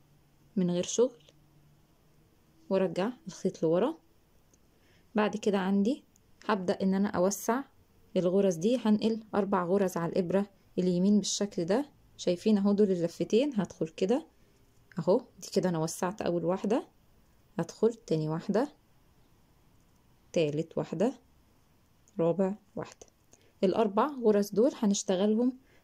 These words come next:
ضفيرة خلفية. طيب يعني ايه ضفيرة خلفية؟ يعني انا عندي كده الاربع غرز على الابرة اليمين، شايفين اول غرزتين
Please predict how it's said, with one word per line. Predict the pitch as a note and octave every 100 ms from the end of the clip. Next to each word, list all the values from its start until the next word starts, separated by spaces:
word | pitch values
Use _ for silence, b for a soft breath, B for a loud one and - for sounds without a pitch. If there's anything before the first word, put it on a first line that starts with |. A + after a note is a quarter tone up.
| -
ضفيرة | F#3+ - A3 G#3+ A#3 - _
خلفية. | - F#3+ F#3+ F3 D3+ D#3+ _ -
طيب | F3+ D#3+
يعني | E3 E3 E3+
ايه | G#3
ضفيرة | G#3+ - G#3+
خلفية؟ | G3 D#3+ - G3 A3+ C#4
يعني | B3 G3+ G3 G#3
انا | G3+
عندي | F#3 F#3+ G3+ A3 - _ -
كده | - G3 C#4+ b b -
الاربع | F3 G3+ F3 E3+
غرز | E3 G3 F#3 E3+
على | F3+ F3+ F#3 -
الابرة | E3 F#3+ F3 F#3+ F#3+ -
اليمين، | E3+ E3+ F#3 C4 E4 - b b b b -
شايفين | - E3 - F#3+ G3
اول | G3+ F#3+
غرزتين | E3+ F3+ D#3+ F#3 A#3+ F#4+